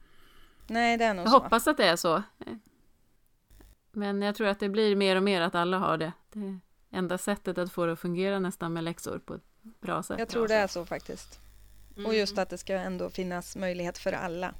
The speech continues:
Speaker 1: att få.
Speaker 2: Ja, precis.
Speaker 1: Men det är jätteviktigt att man läser hemma också,
Speaker 2: Ja.
Speaker 1: så är det.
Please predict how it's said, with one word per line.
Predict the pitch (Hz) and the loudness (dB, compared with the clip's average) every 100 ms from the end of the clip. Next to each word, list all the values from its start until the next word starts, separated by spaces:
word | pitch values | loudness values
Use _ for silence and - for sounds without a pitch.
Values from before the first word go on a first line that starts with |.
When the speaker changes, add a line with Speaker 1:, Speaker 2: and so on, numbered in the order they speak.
| - | -12
Speaker 1:
att | 196 | -12
få. | - 117 - - - | -10 -12 -14 -18 0
Speaker 2:
Ja, | 220 220 226 214 _ _ _ | 6 8 8 4 _ _ _
precis. | 190 196 190 180 - _ _ _ _ _ _ | -4 -2 -2 -8 -10 _ _ _ _ _ _
Speaker 1:
Men | 226 226 | -2 2
det | |
är | 254 269 | 2 4
jätteviktigt | 269 226 202 - 247 254 | 2 2 0 0 -4 -2
att | 240 - | -6 -6
man | 240 226 | -6 -2
läser | 226 208 - | -2 -4 -6
hemma | 220 226 214 | -6 -6 -8
också, | - 214 | -2 4
Speaker 2:
Ja. | 208 220 | 4 4
Speaker 1:
så | |
är | 233 | 0
det. | 214 | -8